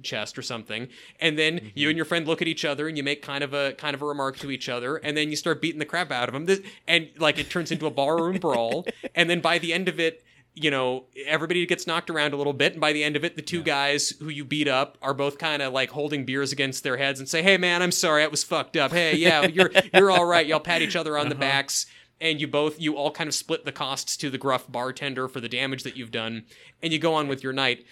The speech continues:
Speaker 1: Hey, hey, that's,
Speaker 2: Yeah.
Speaker 1: hey, that's where I want our relationship as friends to get to. Just F Y I, I want us
Speaker 2: <laughs> Okay,
Speaker 1: to do
Speaker 2: all right.
Speaker 1: that at a bar. So when I
Speaker 2: I'm
Speaker 1: come
Speaker 2: there.
Speaker 1: to Wisconsin,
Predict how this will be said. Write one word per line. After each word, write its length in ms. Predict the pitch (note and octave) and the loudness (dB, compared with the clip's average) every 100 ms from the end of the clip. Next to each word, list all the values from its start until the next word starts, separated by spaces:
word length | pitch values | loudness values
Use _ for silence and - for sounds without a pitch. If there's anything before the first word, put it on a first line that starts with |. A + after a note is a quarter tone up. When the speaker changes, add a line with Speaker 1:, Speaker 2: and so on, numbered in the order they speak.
| - - _ | -20 -20 _
Speaker 1:
Hey, 360 | E3+ F#3 E3 - | 6 6 6 4
hey, 160 | F#3+ F3 | 6 6
that's, 380 | F3+ G3 - - | 6 4 0 -2
Speaker 2:
Yeah. 160 | D3+ | 2
Speaker 1:
hey, 140 | F3 F3 | 6 6
that's 260 | F3 - | 4 0
where 220 | E3+ F3+ D#3 | 2 4 6
I 100 | D#3 | 4
want 220 | D3 C#3 | 4 2
our 120 | C3+ | 0
relationship 540 | B2+ B2 B2 B2 A#2+ | 0 -2 -2 -4 -8
as 80 | A#2+ | -6
friends 320 | - A#2+ A#2+ | -4 -2 -2
to 80 | - | -2
get 180 | C3+ C3 | -2 -2
to. 120 | - | -4
Just 180 | C#3 B2+ B2+ | -6 -6 -6
F 160 | A#2+ | -6
Y 120 | B2 | -4
I, 200 | A#2 A#2 A#2 | 0 0 0
I 40 | |
want 200 | A2+ A2 | -2 -4
us 160 | A2 - | -2 0
Speaker 2:
<laughs> 40 | |
Okay, 100 | A#2 | 0
Speaker 1:
to 60 | A2 | 0
do 60 | A#2 | 0
Speaker 2:
all 60 | |
right. 20 | A2+ | 2
Speaker 1:
that 100 | A2+ | 2
at 80 | A2 | -2
a 20 | |
bar. 380 | G#2+ A2 A2 A#2 - _ | -2 0 0 -2 -8 _
So 120 | C3+ C#3 | -2 2
when 100 | C3 | 2
I 60 | |
Speaker 2:
I'm 40 | A#2+ | 2
Speaker 1:
come 80 | A2+ | 2
Speaker 2:
there. 80 | A#2 | 2
Speaker 1:
to 20 | |
Wisconsin, 560 | A#2 A#2+ A2+ A2+ B2+ | 0 -2 -4 -4 -6